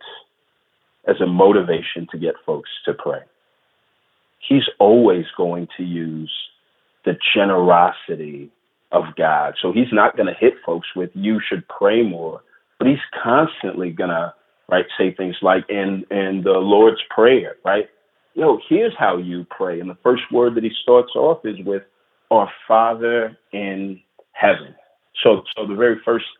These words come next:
instruction that he gives is, "Hey, there is somebody that sits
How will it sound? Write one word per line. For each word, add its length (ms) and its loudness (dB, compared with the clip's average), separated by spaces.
instruction 720 -4
that 100 -4
he 60 -4
gives 520 -2
is, 200 -10
"Hey, 220 -2
there 440 4
is 200 4
somebody 560 2
that 140 -2
sits 260 4